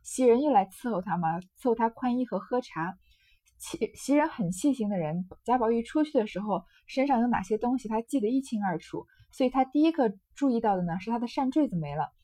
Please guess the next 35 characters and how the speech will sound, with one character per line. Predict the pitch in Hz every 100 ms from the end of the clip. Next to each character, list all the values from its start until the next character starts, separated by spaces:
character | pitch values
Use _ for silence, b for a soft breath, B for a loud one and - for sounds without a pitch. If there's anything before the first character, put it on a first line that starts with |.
| _
就 | -
问 | 269 247
他 | 262
上 | 302 277
哪 |
儿 | -
去 | - -
了。 | 208 - _ _ _ _
宝 | 196 170
玉 | 277
就 | 269
说 | 233 233
啊， | 214 185
骑 | - 254
马 | 285 233
的 | 214
时 | -
候 | 202 214
给 | - -
丢 | 247 269
了。 | 262 170 - _ _ b b -
然 | 202
后 | 254 320
呢， | 262 240 b b
他 | -
睡 | 294 320
觉 | 285 311
的 | 254
时 | -
候 | 220
又 | 277
看 | 277 302
到 | 269 226
他 | 240
的 | 226 175